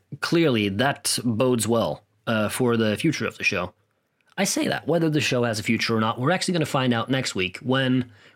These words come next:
we're doing, uh, what is quote-unquote a season finale for You Have Failed.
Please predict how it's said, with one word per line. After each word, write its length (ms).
we're 140
doing, 600
uh, 280
what 220
is 80
quote-unquote 500
a 60
season 320
finale 560
for 420
You 240
Have 140
Failed. 420